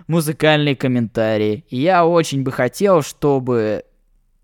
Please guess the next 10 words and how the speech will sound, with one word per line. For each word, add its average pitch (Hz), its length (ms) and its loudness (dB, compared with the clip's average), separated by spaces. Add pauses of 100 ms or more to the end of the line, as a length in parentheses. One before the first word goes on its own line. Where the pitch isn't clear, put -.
(120)
было 156 460 4
все 143 280 -2
так. - 460 -4 (480)
Вот 123 260 -4
реально. 90 360 -6 (960)
Пл-, 151 140 0
как 175 180 4
говорится, 165 360 0
потенциал 160 680 2
был, 202 420 6